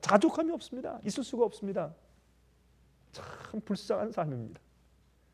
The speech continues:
그리스도 안에서 자족함이 없는 사람처럼 불쌍한 사람이 없습니다.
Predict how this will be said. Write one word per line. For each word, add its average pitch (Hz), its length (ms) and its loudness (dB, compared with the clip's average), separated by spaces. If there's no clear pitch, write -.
그리스도 269 480 12
안에서 262 600 12
자족함이 285 720 8
없는 262 360 12
사람처럼 262 460 8
불쌍한 392 440 8
사람이 277 200 8
없습니다. - 420 -2